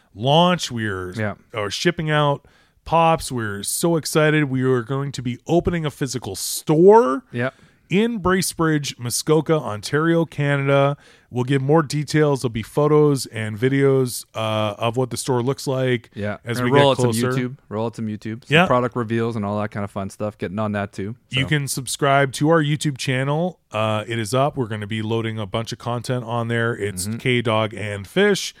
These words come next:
Speaker 1: Uh, and you can follow us same on social media, Facebook, Twitter, Instagram, K-Dog and Fish, uh, and go to the website. I,
Speaker 2: Mm.
Speaker 1: I am so excited about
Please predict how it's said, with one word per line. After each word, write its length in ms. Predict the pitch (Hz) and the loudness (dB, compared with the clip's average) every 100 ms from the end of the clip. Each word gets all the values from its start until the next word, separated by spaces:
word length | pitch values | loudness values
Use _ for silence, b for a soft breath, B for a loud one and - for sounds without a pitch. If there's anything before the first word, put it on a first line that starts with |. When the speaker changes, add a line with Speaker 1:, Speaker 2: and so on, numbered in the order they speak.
| B B B - | B B B -4
Speaker 1:
Uh, 120 | 117 | -2
and 100 | 113 | 0
you 60 | 123 | -4
can 100 | 120 | -4
follow 300 | 113 135 123 | 0 2 4
us 100 | 117 | 2
same 380 | - 151 139 127 | 0 0 2 0
on 260 | 104 107 107 | -2 -2 -2
social 340 | - 123 - | -2 -2 -2
media, 400 | 120 127 127 123 | -2 0 2 2
Facebook, 580 | 117 123 113 - 117 107 | 0 -2 -2 -2 -2 -2
Twitter, 440 | - 123 117 107 - | -6 -4 -2 -4 -6
Instagram, 640 | 131 127 110 120 117 113 110 b b b _ | -10 -10 -6 -4 -2 -4 -8 b b b _
K-Dog 640 | 135 123 117 113 110 110 - | -2 0 0 0 0 -4 -8
and 360 | 123 117 113 110 | -4 -2 -4 -8
Fish, 520 | - 110 104 - - b b b _ | -6 -4 -4 -8 -10 b b b _
uh, 340 | 107 104 104 104 | -4 -2 -2 -4
and 160 | 117 113 | -6 -4
go 120 | 113 | -4
to 100 | 107 | -4
the 100 | 104 | -4
website. 480 | 104 104 - 101 110 | -4 -6 -6 -6 -4
I, 260 | 123 143 | -2 0
Speaker 2:
Mm. 140 | 117 127 | -2 -2
Speaker 1:
I 100 | 147 | -4
am 220 | 135 120 | -4 -8
so 340 | - - 143 | -8 -2 0
excited 380 | 131 - 123 110 | 0 -2 -2 -2
about 280 | 110 104 | -2 -2